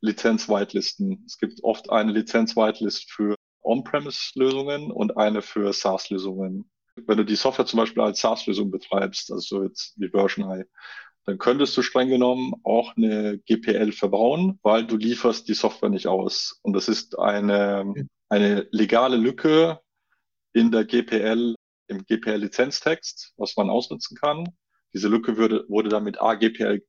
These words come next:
Speaker 1: geschlossen. Das beinhaltet dann auch die ganzen Cloud- und saas-Lösungen. Also eine
Speaker 2: Mhm.
Speaker 1: A G P L-Lizenz darfst du eigentlich auch in einer Cloud-,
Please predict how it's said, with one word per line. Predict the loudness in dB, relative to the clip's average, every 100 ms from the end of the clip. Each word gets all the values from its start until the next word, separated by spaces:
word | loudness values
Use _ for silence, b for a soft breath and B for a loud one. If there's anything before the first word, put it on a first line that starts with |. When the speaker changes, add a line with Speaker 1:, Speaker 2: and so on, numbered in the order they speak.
| _
Speaker 1:
geschlossen. | -2 2 2 0 -8 -10 _ -10
Das | -6
beinhaltet | -2 0 2 0 0
dann | 2
auch | 2 0 -4
die | -6 -4 -6 _
ganzen | -8 -6 -10
Cloud- | -2 2 4
und | 2 0
saas-Lösungen. | 2 2 0 -8 -6 -4 0 0 -2 -4
Also | -2
eine | 2
Speaker 2:
Mhm. | 2
Speaker 1:
A | 4
G | 2
P | 4 2
L-Lizenz | 2 2 0 0
darfst | 0 0 0
du |
eigentlich | 0 0 -2
auch | 0 0 0
in | 0
einer | 0 -4 -2
Cloud-, | -2 -2 -2 -4